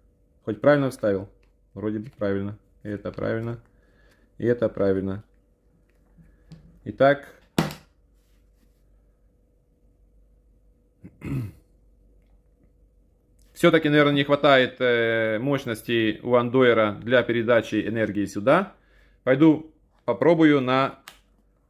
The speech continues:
розетке. Пауза. В общем, попробовал от, э, розетки на зарядке. Э,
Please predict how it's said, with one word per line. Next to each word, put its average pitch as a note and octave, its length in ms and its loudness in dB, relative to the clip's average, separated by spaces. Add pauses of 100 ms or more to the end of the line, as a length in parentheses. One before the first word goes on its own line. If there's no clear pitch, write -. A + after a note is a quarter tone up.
(280)
розетке. G#2+ 580 -2 (280)
Пауза. C3 420 -2 (2250)
В C#3+ 80 2
общем, G3 240 4
попробовал F#3 400 6
от, E3 120 0
э, D#3+ 300 6
розетки D#3+ 460 0
на D#3 100 0
зарядке. F3+ 640 2
Э, C#3+ 540 2